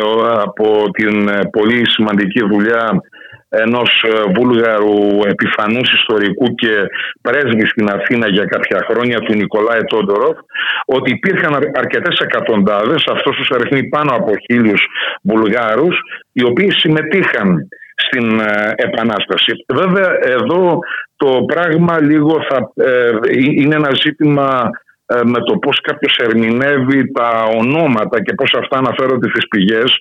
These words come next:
γιατί πολλές φορές ένας Στάικος ή ένας Πέτκο, ε, μπορεί να είναι Πέτρος και να γίνεται Πέτκο, αναλόγως πώς, πώς διαβάζετε στις πηγές.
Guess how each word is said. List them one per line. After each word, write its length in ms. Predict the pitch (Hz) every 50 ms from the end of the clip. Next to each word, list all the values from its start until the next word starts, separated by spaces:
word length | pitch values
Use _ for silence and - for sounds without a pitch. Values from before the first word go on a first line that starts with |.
| - - - - - - - -
γιατί 720 | - 113 107 127 123 120 101 - 147 147 151 151 151 131 -
πολλές 340 | 135 131 139 147 151 151 -
φορές 300 | 147 139 139 143 135 -
ένας 360 | - 143 143 143 139 131 - - 131 120 110 -
Στάικος 640 | - - 143 139 143 139 131 - 139 135 120 - -
ή 60 | 135 131
ένας 260 | 135 131 127 127 - -
Πέτκο, 680 | - 147 139 - - - - - 135 131 131 131 127 120 - - - - - _
ε, 280 | - 123 127 127 127 127
μπορεί 300 | 117 123 127 131 135 139
να 100 | 143 139 143
είναι 200 | 143 131 - -
Πέτρος 380 | - 143 139 - 143 127 -
και 100 | - 131
να 100 | 123 120
γίνεται 460 | 117 110 110 143 135 110 - 127 -
Πέτκο, 580 | - 143 131 123 - - - 147 135 131 120 - - - - - -
αναλόγως 840 | - 139 147 143 - - 156 139 143 147 - 165 135 143 143 127 120 - -
πώς, 240 | 151 147 - - - - - - - - - - - - -
πώς 200 | - 156 147 123
διαβάζετε 920 | 120 131 123 139 131 123 123 143 143 - - 127 98 120 117 110 - 113 107
στις 240 | - 123 104 - -
πηγές. 480 | - 117 110 113 120 110 92 - -